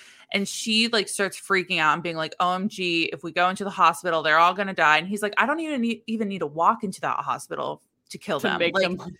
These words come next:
Speaker 1: yeah, like, I literally just
Speaker 2: Which
Speaker 1: need to
Speaker 2: begs the
Speaker 1: roll
Speaker 2: question,
Speaker 1: through
Speaker 2: why can't you just, you could just do this so much faster. <laughs> It
Speaker 1: You'll get, we'll
Speaker 2: seems.
Speaker 1: get to that in a second. Um, but she, he's like, "I don't even need to go in there."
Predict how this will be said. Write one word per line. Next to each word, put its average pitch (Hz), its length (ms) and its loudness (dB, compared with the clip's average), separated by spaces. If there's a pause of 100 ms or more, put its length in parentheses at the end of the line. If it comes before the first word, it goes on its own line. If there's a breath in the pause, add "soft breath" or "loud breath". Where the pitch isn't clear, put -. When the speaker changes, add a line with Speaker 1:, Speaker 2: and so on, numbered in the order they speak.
(280 soft breath)
Speaker 1:
yeah, 220 380 6
like, 208 260 4
I 202 160 8
literally 247 380 0
just 226 160 0
Speaker 2:
Which - 20 -6
Speaker 1:
need 233 80 -4
to 208 60 0
Speaker 2:
begs 330 260 6
the 214 100 4
Speaker 1:
roll 226 60 2
Speaker 2:
question, 233 320 4
Speaker 1:
through - 220 4
Speaker 2:
why 262 180 8
can't 359 380 0
you 349 160 4
just, 269 500 -2 (180)
you 269 180 2
could 339 220 2
just 277 240 -2
do 262 200 -2
this 240 280 -4
so 233 140 0
much 202 240 0
faster. 180 640 0 (120)
<laughs> - 240 -6 (340 soft breath)
It 196 120 4
Speaker 1:
You'll 240 120 -2
get, 185 220 0
we'll 302 140 2
Speaker 2:
seems. 311 40 -6
Speaker 1:
get 349 140 -2
to 359 80 -10
that 262 200 6
in 196 60 -6
a 190 60 -8
second. - 380 -12 (340 loud breath)
Um, 240 460 6 (260)
but 269 540 0 (720)
she, - 280 -8
he's 240 300 -6
like, 214 240 2
"I 196 180 2
don't 214 220 -2
even 190 200 -6
need 180 300 -10
to - 100 -20
go 170 220 0
in 240 220 -2
there." 214 520 -2